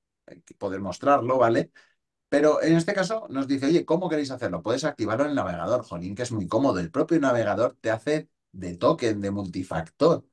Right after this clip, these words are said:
un elemento que solo tú tienes en tu equipo local y solo valdrá este,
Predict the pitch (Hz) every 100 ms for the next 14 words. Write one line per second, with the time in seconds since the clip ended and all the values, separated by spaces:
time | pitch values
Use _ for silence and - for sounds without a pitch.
0 | _ _ - 147 156 151 160 160 110 -
1 | 92 143 202 196 160 139 151 156 - 104
2 | 98 - 165 - - 160 190 156 139 143
3 | 147 - _ _ 117 156 190 165 120 135
4 | 139 180 - -